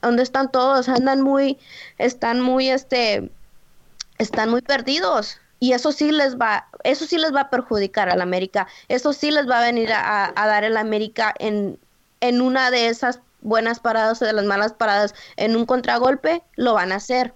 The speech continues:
porque lo hizo Vega con él. O sea, ese golazo que se echó, el recorte,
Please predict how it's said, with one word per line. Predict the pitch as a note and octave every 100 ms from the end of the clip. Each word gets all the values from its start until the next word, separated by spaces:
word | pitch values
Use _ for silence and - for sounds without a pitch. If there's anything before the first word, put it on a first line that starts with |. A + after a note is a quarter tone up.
| _ -
porque | A#3 A3 G3+
lo | F#3
hizo | F#3+ G#3+
Vega | A3 G#3
con | G#3+ A#3
él. | A#3+ A3 - - -
O |
sea, | G#3+ A#3+
ese | A#3+
golazo | B3 B3+ A#3+ B3 B3+
que | A#3+
se | A#3+
echó, | F#3+ - C4+ B3+ A#3
el | A#3
recorte, | A3+ G#3+ - C#4 C#4+ C4 B3+